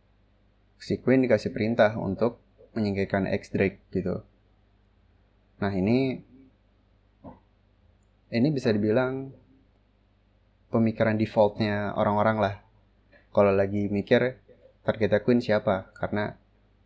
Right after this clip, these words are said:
bisa dibilang setengah obvious lah gitu. Tapi tentunya karena kita tahu Oda suka menyiapkan,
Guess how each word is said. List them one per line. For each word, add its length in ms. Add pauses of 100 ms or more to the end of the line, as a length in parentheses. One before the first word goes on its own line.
(1080)
bisa 480
dibilang 480
setengah 320
obvious 400
lah 240 (1000)
gitu. 320 (1300)
Tapi 240
tentunya 400
karena 720
kita 240
tahu 160
Oda 320
suka 640 (320)
menyiapkan, 800